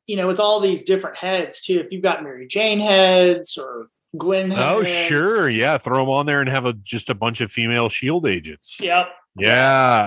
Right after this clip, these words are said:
Speaker 2: I, that's, yeah. I, so, so this is one where you hope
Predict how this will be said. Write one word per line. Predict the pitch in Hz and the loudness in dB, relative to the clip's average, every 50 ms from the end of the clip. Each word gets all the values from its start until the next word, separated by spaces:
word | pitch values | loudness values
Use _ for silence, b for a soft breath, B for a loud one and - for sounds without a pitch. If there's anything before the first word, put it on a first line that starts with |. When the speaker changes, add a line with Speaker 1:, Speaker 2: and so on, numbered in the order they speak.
| 101 101 | 0 -4
Speaker 2:
I, | 107 104 98 | -4 -6 -4
that's, | 95 110 110 110 107 - - - - | 0 2 2 2 0 -2 -8 -10 -4
yeah. | 120 123 131 110 | -4 -4 -2 -2
I, | 113 123 123 123 120 113 | 0 0 2 2 0 -2
so, | 113 - - 139 131 127 117 - B B B B B B B B _ - | -8 -6 -2 0 2 2 0 -2 B B B B B B B B _ -12
so | - - 156 143 135 | -2 0 2 2 2
this | 127 113 160 202 196 - | 2 2 0 0 0 0
is | 240 180 131 | -2 -2 0
one | 139 135 123 120 120 117 113 | 0 2 2 2 2 0 0
where | 113 117 117 117 113 | 0 2 4 4 2
you | 107 104 107 104 | 2 2 0 0
hope | - - 165 202 240 190 - - | 0 0 0 2 2 0 -2 -4